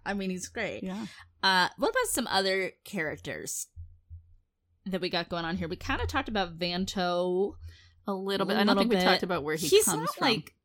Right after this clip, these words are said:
Speaker 1: he's not cra-, <laughs> he's not crazy interesting, <laughs> to be honest.
Speaker 2: He's not. The, the thing I liked about him is that he's a bit of a hayseed.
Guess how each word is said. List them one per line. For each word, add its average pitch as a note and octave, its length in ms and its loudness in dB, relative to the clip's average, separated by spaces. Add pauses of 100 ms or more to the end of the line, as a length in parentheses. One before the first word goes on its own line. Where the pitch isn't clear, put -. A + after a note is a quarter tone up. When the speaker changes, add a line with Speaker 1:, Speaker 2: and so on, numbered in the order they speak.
(500)
Speaker 1:
he's G#3 160 -6
not - 140 0
cra-, - 360 8
<laughs> - 60 -14
he's D#4 140 2
not B4 160 -6
crazy A3 540 -2
interesting, A#3 1000 2
<laughs> - 40 -16
to G4+ 140 2
be C#4 280 -4
honest. C#4 540 0
Speaker 2:
He's F4+ 200 6
not. A3+ 300 8
The, A#3 140 4
the A3+ 220 -4
thing F4 200 0
I B3+ 60 6
liked G3+ 240 2
about F#3+ 200 6
him F3 120 0
is F#3 100 -2
that G#3+ 120 0
he's A#3 180 -4
a A3 40 4
bit F#3 200 2
of F#3+ 100 -2
a G3+ 40 -2
hayseed. D#3+ 680 -6